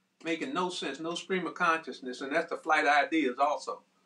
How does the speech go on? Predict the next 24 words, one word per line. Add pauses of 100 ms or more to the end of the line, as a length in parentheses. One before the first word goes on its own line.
(420)
Well,
one
idea,
then
another
idea,
and
you
say,
"What
are
you
talking
about?" (960)
Or
disorganized. (320)
Their, (200)
their
thoughts
are
just (160)
so
disorganized
that,